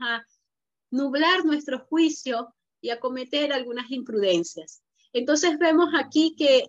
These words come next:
esa parte del soborno, ¿verdad? Era una ley para, para los jueces,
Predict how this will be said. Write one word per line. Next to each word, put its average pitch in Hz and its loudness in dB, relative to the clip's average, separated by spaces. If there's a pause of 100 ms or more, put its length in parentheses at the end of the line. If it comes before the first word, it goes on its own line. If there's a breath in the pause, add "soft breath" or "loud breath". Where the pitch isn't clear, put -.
(140)
esa 302 -2
parte 311 0
del 285 -2
soborno, 277 -4
¿verdad? 254 -6
Era 269 -4
una 277 -6
ley 285 -6
para, 190 -8 (800)
para 247 -2
los 247 -4
jueces, 294 -4